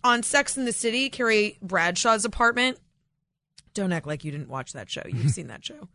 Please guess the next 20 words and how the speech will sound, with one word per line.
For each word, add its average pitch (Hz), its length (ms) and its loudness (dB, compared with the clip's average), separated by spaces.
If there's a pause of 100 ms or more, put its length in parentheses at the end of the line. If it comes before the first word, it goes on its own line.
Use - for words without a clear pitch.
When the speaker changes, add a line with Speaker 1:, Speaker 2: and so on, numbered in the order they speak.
(180)
Speaker 2:
I 127 80 4
really, 127 300 2
I 117 120 4
really, 104 480 -4
I, 107 300 -2
I 117 60 -2
can't, 127 180 -6
I - 40 2
don't 117 100 2
know 113 80 0
what 107 80 -4
her 101 60 -6
apartment 98 320 -8
looks - 180 -20
like. - 80 -20 (140)
Speaker 1:
Well, 311 140 6
it 320 80 6
was 294 140 4
a 294 60 4
studio, 170 840 2